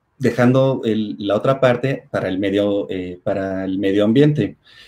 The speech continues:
En el caso del alcohol, que es lo que más se ha estudiado por su estatus legal, ¿no? Es mucho más sencillo estudiar una sustancia que es legal a otras en las cuales no sabemos ni dónde se producen, dó-, muchas cosas. Eh, se estima que esta heredabilidad es del cero, del punto tres al punto cinco. ¿Esto qué quiere decir?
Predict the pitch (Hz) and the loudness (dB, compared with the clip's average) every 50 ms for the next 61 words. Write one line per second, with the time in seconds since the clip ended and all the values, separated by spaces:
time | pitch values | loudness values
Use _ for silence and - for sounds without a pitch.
0 | - _ - 117 117 120 120 120 151 151 147 147 160 147 147 151 151 151 151 151 | -20 _ 0 4 4 6 6 6 6 6 6 6 6 8 8 8 6 6 6 6
1 | 156 147 143 147 139 135 131 131 - 110 110 123 120 - 139 135 - 139 135 135 | 6 6 6 4 4 2 2 2 2 0 0 2 2 0 -2 -2 -2 0 2 2
2 | 131 127 123 127 123 - 113 104 - - 110 - - 113 110 - 127 120 123 127 | 2 2 2 0 -2 -4 -4 -6 -4 -4 -6 -4 -4 -4 -4 -2 -4 -2 0 0
3 | 123 123 127 127 131 123 104 104 107 107 110 101 107 110 104 - 107 104 104 107 | 0 0 0 0 -2 -2 -4 -4 -6 -6 -8 -4 -4 -4 -4 -2 -4 -4 -4 -4
4 | - 113 107 117 110 110 - 107 101 101 104 104 104 101 - - - - 101 95 | -4 -4 -4 -4 -4 -4 -4 -4 -2 -2 -2 -2 -4 -4 -8 -10 -10 -10 -8 -8
5 | 98 104 95 - 104 95 101 110 110 107 113 120 120 123 120 - 98 95 95 98 | -8 -8 -8 -8 -8 -2 2 2 4 4 4 2 2 0 0 -2 -6 -6 -4 -4
6 | 101 - - 107 104 - 104 98 95 92 - - 101 101 104 101 107 104 101 - | -4 -4 -4 -4 -4 -4 -6 -6 -8 -6 -4 -2 0 0 0 -2 -2 -4 -2 0
7 | 110 104 101 101 101 101 98 101 110 110 110 107 - 110 - - 104 107 117 120 | 0 0 0 0 -2 -2 0 2 4 4 4 2 0 -2 -2 0 2 4 4 4
8 | 120 120 - 120 113 113 110 107 110 101 - - - 107 101 - - _ _ 110 | 4 4 2 2 4 4 4 4 2 0 -2 -6 -16 -18 -18 -18 -20 _ _ -2
9 | 110 104 - 113 104 - - 117 110 - 123 139 151 151 - - - - - - | -2 -2 0 -2 -2 0 2 2 2 4 2 2 2 0 -4 -14 -20 -20 -20 -20
10 | - - - - - _ _ _ - 120 113 110 110 110 110 110 - - - 123 | -20 -20 -20 -20 -20 _ _ _ 0 2 4 6 6 6 4 4 2 2 2 0
11 | 120 - - 165 160 151 151 151 147 139 123 - 156 147 139 143 135 131 131 135 | 2 2 2 4 6 6 6 4 4 2 0 2 4 4 4 4 4 4 2 2
12 | 135 131 123 123 120 120 120 131 123 127 113 110 - _ - - - 131 135 147 | 2 2 2 2 2 2 2 0 -2 -2 -4 -6 -8 _ -8 -4 -2 0 2 2
13 | 151 151 147 110 101 98 101 101 - 143 156 151 180 170 - 139 139 151 143 - | 0 0 0 -2 -2 -2 -4 -4 -2 0 0 0 -2 -4 -2 0 0 0 0 -2
14 | 101 98 - 120 117 113 135 135 - - 170 175 - 123 110 - - 135 139 139 | -6 -4 -2 0 0 0 0 0 -2 -2 -4 -2 -2 -4 -4 -2 -2 -2 -2 -2
15 | 170 156 156 151 151 160 147 151 143 139 147 - 170 170 143 | -2 -2 -4 -2 0 2 4 4 4 4 2 -2 -6 -6 -8